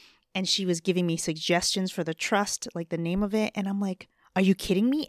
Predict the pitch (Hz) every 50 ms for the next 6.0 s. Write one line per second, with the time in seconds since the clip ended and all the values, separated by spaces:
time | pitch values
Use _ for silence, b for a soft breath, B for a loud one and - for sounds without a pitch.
0 | - - 214 240 277 277 254 247 226 196 156 - - 185 180 202 254 302 330 -
1 | - 165 147 147 156 - 196 190 185 - - 240 226 240 233 240 254 220 - 208
2 | 202 202 196 202 208 220 214 214 196 202 196 190 247 339 440 370 233 226 196 202
3 | 202 220 226 226 202 220 - - 180 202 208 190 180 196 277 539 587 415 220 202
4 | 185 196 - - 240 285 302 233 233 226 262 359 427 - - 262 233 233 208 214
5 | 196 208 - - 220 196 196 190 190 190 190 185 190 190 180 180 175 175 180